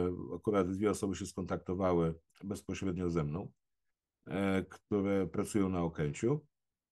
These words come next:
Mm, i być może będę miał informacje o rezerwacjach, gdzie kto zarezerwował sobie, sobie wylot. No ja sobie tutaj tak mogę zażartować, że jedynym miejscem, gdzie oni mógł-, mogą uciec i mogą się czuć bezpieczni, to będzie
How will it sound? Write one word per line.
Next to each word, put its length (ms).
Mm, 680
i 80
być 160
może 200
będę 160
miał 140
informacje 840
o 80
rezerwacjach, 800
gdzie 280
kto 520
zarezerwował 720
sobie, 600
sobie 300
wylot. 460
No 80
ja 60
sobie 160
tutaj 380
tak 240
mogę 220
zażartować, 680
że 120
jedynym 300
miejscem, 320
gdzie 120
oni 120
mógł-, 260
mogą 300
uciec 480
i 120
mogą 220
się 140
czuć 180
bezpieczni, 680
to 120
będzie 520